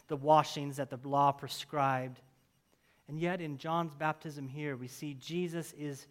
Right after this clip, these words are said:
commissioned as the anointed one, that Jesus is affirmed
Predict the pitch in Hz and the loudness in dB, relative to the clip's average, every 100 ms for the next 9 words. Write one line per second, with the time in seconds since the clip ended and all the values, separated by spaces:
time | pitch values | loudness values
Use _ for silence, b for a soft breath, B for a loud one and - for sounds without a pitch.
0 | b b _ - 175 180 - 123 95 95 | b b _ -2 4 4 2 -6 -12 -16
1 | _ _ _ _ _ _ _ _ _ _ | _ _ _ _ _ _ _ _ _ _
2 | 123 120 123 123 123 123 113 120 113 101 | -10 -8 -8 -6 -6 -8 -12 -12 -12 -14
3 | 104 _ _ _ b b b - 160 - | -18 _ _ _ b b b -2 0 4
4 | 208 180 175 185 165 160 - - 208 196 | 4 4 2 2 2 0 -2 4 8 10
5 | 131 117 | 8 2